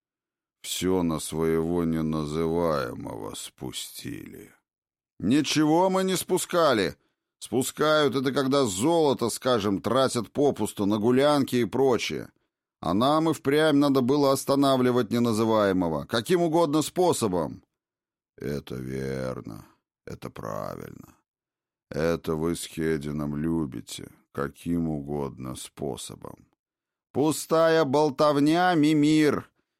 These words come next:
Неназываемый был и остаётся неуязвим. Сражаться с ним самим нельзя, просто нечем. Оставалось только отгородиться. И к тому же за все эти тысячи лет ничего с источником плохого не..."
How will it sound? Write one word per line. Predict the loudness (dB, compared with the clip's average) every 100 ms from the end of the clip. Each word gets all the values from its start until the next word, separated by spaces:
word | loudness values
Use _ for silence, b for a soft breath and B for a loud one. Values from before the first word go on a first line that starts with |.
| -4
Неназываемый | 0 2 2 2 2 4 4 4 4 2
был | 2 2 2 4 2
и |
остаётся | 2 0 2 4 4 2 0 2
неуязвим. | 4 4 4 2 2 4 4 2 -2 -10 _ _
Сражаться | -6 -2 0 2 0 0 -4
с |
ним | 2 2
самим | 2 2 4 4 4
нельзя, | 4 2 2 2 2
просто | 0 0 0
нечем. | -2 0 -2 -2 -6 -10 _ _ _ _ -6
Оставалось | -2 -2 0 2 4 4 2 0
только | 0 2 2 2 2
отгородиться. | 2 2 2 2 2 0 0 -6 -6 -10 _ _ _
И | -6 -4
к |
тому | 0 2 2 2
же | 2
за | 2
все | 0 0 0
эти | 0 -4
тысячи | -4 -2 -2 0
лет | 2 2 2 2
ничего | 0 2 2 2
с | 0
источником | -2 -2 0 0 0 0 0
плохого | 2 0 2 2 4 4
не..." | 4 4 2